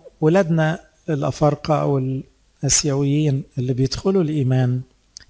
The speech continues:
بيستمتعوا بالقداس وبيحبوا يتناولوا، و they feel الممبرشيب أو البيلونجينج مش عشان الدرس اللي اتقال،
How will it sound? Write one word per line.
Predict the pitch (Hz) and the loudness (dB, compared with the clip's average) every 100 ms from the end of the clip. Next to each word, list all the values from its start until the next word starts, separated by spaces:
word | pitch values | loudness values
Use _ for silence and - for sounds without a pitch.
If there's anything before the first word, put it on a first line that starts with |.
| - | -4
بيستمتعوا | - 147 131 170 147 | -2 -2 0 -2 0
بالقداس | 131 135 120 123 117 - - _ _ _ _ _ | -4 -4 -8 -8 -8 -8 -10 _ _ _ _ _
وبيحبوا | 143 135 131 - 143 123 | -2 0 0 -2 -4 -2
يتناولوا، | 127 127 139 123 117 - _ _ _ _ _ _ - | -4 -4 -6 -4 -6 -10 _ _ _ _ _ _ -4
و | 160 | 0
they | 139 147 | 4 4
feel | 143 - 214 220 202 202 _ _ _ _ - | 2 0 2 4 2 -4 _ _ _ _ -4
الممبرشيب | 156 143 180 202 156 139 - 156 147 | -2 2 2 2 0 0 -2 -2 -2
أو | 139 | -2
البيلونجينج | 135 127 151 175 196 180 190 185 - _ - | -2 2 2 2 2 2 2 0 -4 _ -4
مش | 160 190 175 | 0 2 0
عشان | 151 - 170 | -2 -2 0
الدرس | 160 131 165 151 - | 0 0 0 0 -4
اللي | 131 | -6
اتقال، | 127 - 139 127 | -6 -6 -4 -4